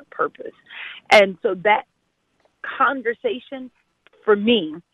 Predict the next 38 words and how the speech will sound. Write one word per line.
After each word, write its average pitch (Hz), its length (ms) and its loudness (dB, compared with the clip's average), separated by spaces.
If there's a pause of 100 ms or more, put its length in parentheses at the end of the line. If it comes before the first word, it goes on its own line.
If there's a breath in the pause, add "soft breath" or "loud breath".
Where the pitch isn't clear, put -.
(440)
tends 254 340 0
to 214 100 -4 (140)
stir 220 220 4
the 185 200 -6
interest 226 460 -8
in 160 140 -10
prayer. - 440 -10 (380 soft breath)
It 208 160 -2
said, 190 200 -2
"Yeah, 294 300 0
God 247 300 -4
does 370 280 0
have 190 140 -6
a 175 80 -10
purpose. - 520 -10
So, 190 220 -6 (180)
so 190 200 -4
then 214 220 0
what's 262 260 0
mine?" 208 460 -4 (340 loud breath)
Well, 185 120 2
the 190 100 2
only 233 240 -6
way 220 120 4
I 214 120 4
can 190 240 -14
find 196 300 -6
out 220 400 -6
is 175 100 -12
that 175 100 -2
I 180 120 2
gotta 175 240 -2
get 170 260 -10 (240)
still 247 300 -6
enough 165 380 -10 (440)
and 170 140 -10
begin 180 340 -6
to 180 100 -8